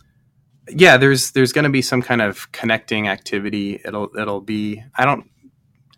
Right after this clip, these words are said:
I haven't necessarily assigned literature or literary analysis type essays, but there'll be some kind of, I tend to use it as a seed text that leads into some other kind of writing,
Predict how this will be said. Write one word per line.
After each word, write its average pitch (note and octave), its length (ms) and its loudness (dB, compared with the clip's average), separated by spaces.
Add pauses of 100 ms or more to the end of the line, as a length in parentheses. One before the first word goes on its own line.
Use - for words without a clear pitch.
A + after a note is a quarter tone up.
(220)
I A#2+ 60 2
haven't D3 220 4
necessarily C3+ 400 0
assigned A2 420 -2
literature A#2+ 800 -2
or - 80 -8
literary A2+ 420 0
analysis F#2 640 -6
type - 300 -8
essays, G#2+ 480 -8
but G2+ 300 -2 (120)
there'll A2 160 -2
be A2 80 -2
some G#2+ 220 -6
kind F#2+ 260 -6
of, E2+ 240 -10 (240)
I - 60 -20
tend F3+ 180 -2
to C3 60 0
use A#2 140 0
it G#2 100 -2
as F#2 100 -4
a - 60 -6
seed - 360 -6
text - 360 -8
that - 160 -10
leads G2 240 -8
into E2+ 340 -10
some F#2+ 200 -6
other F2 160 -4
kind D2 260 -10
of - 120 -16
writing, - 380 -16